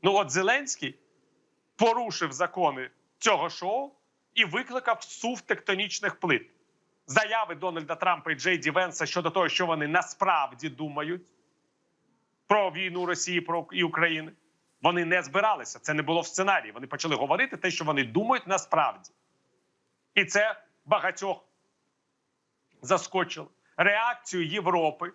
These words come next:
на поведінку Дональда Трампа та його віце-президента. Низку європейських самітів, яких, в принципі, могло просто не бути. Історичну промову Еммануеля Макрона перед нацією.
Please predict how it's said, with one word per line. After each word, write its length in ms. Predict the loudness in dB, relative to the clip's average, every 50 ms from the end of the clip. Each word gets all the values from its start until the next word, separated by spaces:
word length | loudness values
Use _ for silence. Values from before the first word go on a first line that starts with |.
| _ _
на 120 | 0 0
поведінку 560 | 2 2 -4 -4 -4 -4 -4 -8 -6 -6 -6 -2
Дональда 340 | -2 0 0 0 -2 -2
Трампа 340 | 0 2 0 0 2 -2 -4
та 100 | -4 -2
його 180 | -2 -2 -2 -2
віце-президента. 760 | -2 -4 -6 -6 -6 -6 -4 -4 0 0 0 -2 -2 -8 -20 _ _ _ _ _ _ _ _ _ _ _ _ _ _ _ _ _ _ _ _ _ _ _ _ _ _ _ _ _ _ _ _ 2
Низку 480 | 4 6 6 4 4 0 -2 0 2
європейських 680 | 2 4 4 2 2 2 0 0 0 -2 -4 -4 -6 -6
самітів, 680 | 2 2 2 2 2 0 -4 -10 -16 -16 -14 -16 -16 -16 _ _ _ _ _
яких, 240 | 0 0 0 -2 -8
в 40 | -6
принципі, 360 | -4 -4 -4 -4 -6 -8 -4
могло 280 | -2 -2 0 0 -2 -2
просто 340 | -2 -4 -4 -2 -2 -2
не 100 | -2 0
бути. 300 | -2 -2 -8 -8 -10 -14 -20 _ _ _ _ _ _ _ _ _ _ _ _ _ _
Історичну 720 | 0 0 0 0 0 0 0 0 -2 -4 -4 -6 -4 -4 -2
промову 600 | 0 0 -2 0 0 0 0 0 0 -4 -8 -10 _ _ _ _ _ _ _ _ _ _ _ _ _ _ _ _ _ _ _ _ _ _ _ _ _ _ _ _ _ _ _ _ _ _ _ _ 0
Еммануеля 480 | 2 2 2 2 2 2 0 0 -2
Макрона 460 | -2 -4 -4 -2 -2 -2 -2 -2 -4 -4
перед 280 | -2 -2 -2 -2 -2
нацією. 580 | 0 0 0 0 -2 -4 -10 -16 -16 -16 -18